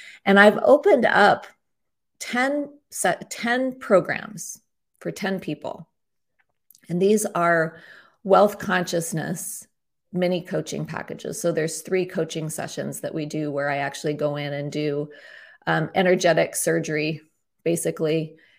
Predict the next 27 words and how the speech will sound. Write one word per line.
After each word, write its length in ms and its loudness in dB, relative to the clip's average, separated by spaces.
And 140 0
we 100 4
really 280 2
clear 360 0
out 360 0
some 180 -4
of 200 -6
the, 420 0
some 240 -4
of 80 -2
the 80 -2
psychology 800 -2
that's 260 -6
been 200 -4
stuck 360 -6
in 440 -4
and 200 -4
lodged 420 -6
in 140 -4
your 160 -8
system 760 -8
that's 220 -6
creating 460 -6
these 200 -10
stories 460 -8
for 140 -8
you, 260 -6